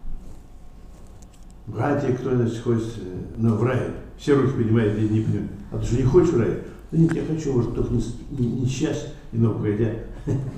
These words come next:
Да, да, даже в рай. Видите? Поэтому в этом отношении, м, нужно помнить, что на самом деле всё соверш-, совершается в путях промысла Божия.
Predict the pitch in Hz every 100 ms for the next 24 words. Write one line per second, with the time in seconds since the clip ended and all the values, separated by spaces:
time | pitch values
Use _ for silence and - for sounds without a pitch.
0 | - - - - 202 202 - - - -
1 | 101 - - - - - 110 98 107 110
2 | 120 117 117 110 87 - - - - -
3 | - 113 110 107 - - - 135 143 143
4 | 123 - - - - - - - - -
5 | - - - - - - - - - 117
6 | 135 131 135 123 170 156 131 117 - -
7 | 101 110 110 110 104 104 107 - - -
8 | - - 123 131 117 113 147 107 90 -
9 | - 98 92 92 92 107 107 160 143 120
10 | 120 113 - - - - - - - 143
11 | 135 131 113 - - - - 113 107 131
12 | 123 110 - 120 113 120 113 110 120 117
13 | 110 -